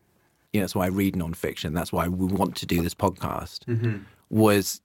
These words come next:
Speaker 1: to try and get, not just to bring clarity to these words, and also hang out with you for an hour,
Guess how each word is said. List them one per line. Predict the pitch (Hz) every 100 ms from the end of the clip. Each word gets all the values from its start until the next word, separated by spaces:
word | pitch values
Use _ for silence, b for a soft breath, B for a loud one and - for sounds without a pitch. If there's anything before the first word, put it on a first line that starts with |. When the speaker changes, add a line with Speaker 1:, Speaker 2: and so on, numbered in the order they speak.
| _
Speaker 1:
to | -
try | 110 - 131
and | 131
get, | 117 -
not | 143 143 -
just | 180 165
to | -
bring | 123 107
clarity | - 120 127 131 120 - 87 78 -
to | - 95
these | 90 90 -
words, | 90 85 67 64 82 - - - b b b b _ _ _ - - -
and | 101 98
also | 90 - 113
hang | - 101
out | 98
with | 92
you | 98
for | 85
an |
hour, | 78 80 85